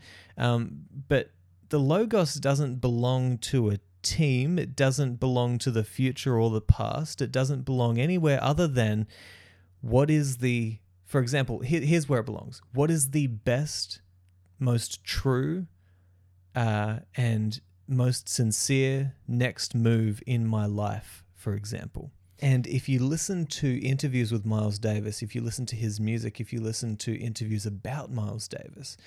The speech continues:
that's the impression that you get, i-, is that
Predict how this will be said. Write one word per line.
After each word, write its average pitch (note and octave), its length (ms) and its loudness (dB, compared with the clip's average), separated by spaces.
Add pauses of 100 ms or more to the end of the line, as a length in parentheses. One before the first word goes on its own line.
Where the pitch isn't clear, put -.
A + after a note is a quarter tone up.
(400)
that's C3 340 -2
the C#3+ 120 2
impression A#2+ 480 -2
that G#2+ 120 -4
you A2 140 -2
get, A2 340 -2 (600)
i-, A2+ 120 -8
is A2+ 340 -2
that A#2 260 -2